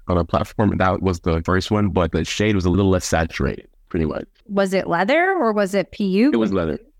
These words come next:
Speaker 1: It
Speaker 2: was
Speaker 1: was, yeah, it was vegan leather. It was vegan leather, but that time was the first one, so it was really soft. It was really soft, but I didn't realize it was really soft until later on.
Speaker 2: It didn't have any structure and couldn't stand on its own.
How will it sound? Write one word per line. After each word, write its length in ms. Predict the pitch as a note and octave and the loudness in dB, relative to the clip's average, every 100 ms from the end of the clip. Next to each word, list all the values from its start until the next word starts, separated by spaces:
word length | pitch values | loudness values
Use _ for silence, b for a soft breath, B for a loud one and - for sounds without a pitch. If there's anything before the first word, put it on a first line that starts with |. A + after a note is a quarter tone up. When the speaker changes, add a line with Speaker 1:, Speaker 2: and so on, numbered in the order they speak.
| - - | -10 -2
Speaker 1:
It 120 | G#3+ | 0
Speaker 2:
was 200 | G3 F3+ | 2 -2
Speaker 1:
was, 60 | - B B B - | -8 B B B -2
yeah, 120 | G2 | 2
it 60 | |
was 140 | G#2 F#2+ | 2 2
vegan 260 | G#2+ G2+ | 2 4
leather. 180 | F2+ E2 | 4 2
It 60 | D#2+ F2 | -2 -2
was 100 | E2+ | 0
vegan 240 | G2+ G2 | 2 2
leather, 340 | F2 F2 D#2 - | 2 2 -2 -2
but 260 | - E2 - | -2 -2 0
that 160 | G2+ - | -2 0
time 140 | G#2 | 0
was 100 | F#2 | 0
the 80 | F2 | -2
first 340 | - F#2 - | -2 -4 -2
one, 140 | F#2+ F2+ | -2 0
so 160 | E2+ | 0
it 40 | F2 | 0
was 180 | E2+ D#2+ | 0 -2
really 260 | F2+ E2 | 0 0
soft. 440 | - - E2+ D#2 - | -4 -4 -2 -2 -2
It 20 | |
was 100 | F2+ | 0
really 160 | A2+ A#2+ | 2 0
soft, 320 | - A#2 - - | 0 0 -2 -2
but 200 | F#2 E2 - | -2 -2 -2
I 80 | G#2 | 0
didn't 220 | A#2 A2 - | 2 0 0
realize 440 | G#2 A2 E2+ E2 | 2 2 2 2
it 20 | |
was 80 | D#2+ | 2
really 160 | D#2+ E2 | 2 0
soft 240 | - - - | -2 -10 -6
until 240 | D2 D2 | -4 -2
later 360 | C#2 D2+ C#2+ G#1 | 0 0 -2 -6
on. 200 | G1+ G1+ - | -10 -14 -10
Speaker 2:
It 60 | |
didn't 140 | G1+ - | -8 -10
have 220 | - - - | -14 -18 -4
any 80 | F#3+ | -2
structure 480 | A#3 - G3+ - G#3 | 0 0 -2 0 0
and 180 | E3+ F3 | 0 0
couldn't 220 | F#3+ F#3 | 0 0
stand 340 | - E3 E3+ | 0 0 2
on 120 | D3+ E3 | 0 -2
its 120 | - | -4
own. 300 | E3 - | -4 -4